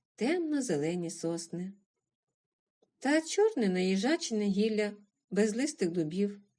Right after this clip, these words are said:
буків та в'язів. Туман із білого став золотавим, а згодом і зовсім зник. Стріли могутнього сонячного світла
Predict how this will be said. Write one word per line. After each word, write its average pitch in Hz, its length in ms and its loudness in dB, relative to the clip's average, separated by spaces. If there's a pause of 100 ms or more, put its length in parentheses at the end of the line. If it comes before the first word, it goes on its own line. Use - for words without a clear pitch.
(200)
буків 196 440 -4
та 156 180 -6
в'язів. 156 500 -8 (2750)
Туман 196 360 4
із 160 140 2
білого 156 400 2
став 170 320 -2
золотавим, 311 760 -2 (640)
а 269 160 4
згодом 392 480 6
і 403 80 6
зовсім 277 460 0
зник. 226 480 -2 (2000)
Стріли 202 600 2
могутнього 185 840 -2 (300)
сонячного 220 760 0
світла 208 680 -4